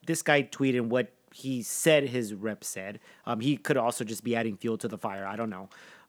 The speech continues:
Um, and again, I don't know the rapport between these two, uh, individuals. It, it could have been sarcastic, and he could have, you know, said it like that. This is what he said, albeit, you know, jokingly or whatever. Um, it could also just be that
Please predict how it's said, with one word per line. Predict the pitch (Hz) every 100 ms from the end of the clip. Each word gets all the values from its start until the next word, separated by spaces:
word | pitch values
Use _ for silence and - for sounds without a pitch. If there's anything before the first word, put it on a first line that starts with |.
| -
Um, | 127 120 117 -
and | 180
again, | 165 147
I | 156
don't | 139 147
know | 147
the | 156
rapport | 165 170 220
between | 147 - 143 131
these | 127 123
two, | - - 131 127
uh, | 120 120 107 _
individuals. | 156 131 120 107 120 120 120
It, | 123 151
it | 117
could | 135
have | 113
been | 135 123
sarcastic, | 135 127 131 123 - 123 123 -
and | 117 113 -
he | 123
could | 123
have, | 117 110 107 _ _ _ -
you | 131
know, | 110 98 - _
said | - - 175
it | 143
like | 123 113
that. | 139
This | 120
is | 123
what | 117
he |
said, | 107 160 135 117 -
albeit, | 135 123 113 117 113 - _ _ -
you | 139
know, | 110 104
jokingly | 120 107 110 107
or | 101
whatever. | 107 117 113 - - - - _
Um, | 151 143 139 123 _ _ _ _
it | 202
could | 208 185
also | 180 202
just | 165 151 -
be | 156 165
that | 147 139 139